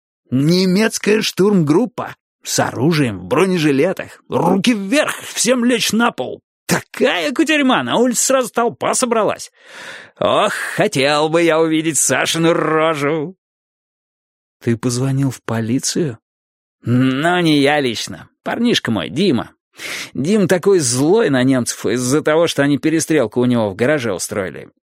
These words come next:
Можно было и без этого обойтись, а ему теперь расхлёбывать.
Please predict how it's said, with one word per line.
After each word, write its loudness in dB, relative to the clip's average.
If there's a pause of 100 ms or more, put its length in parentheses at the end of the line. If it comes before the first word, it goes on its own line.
(180)
Можно 0
было 4
и 4
без 0
этого 2
обойтись, -2
а -2
ему 0
теперь 0
расхлёбывать. -2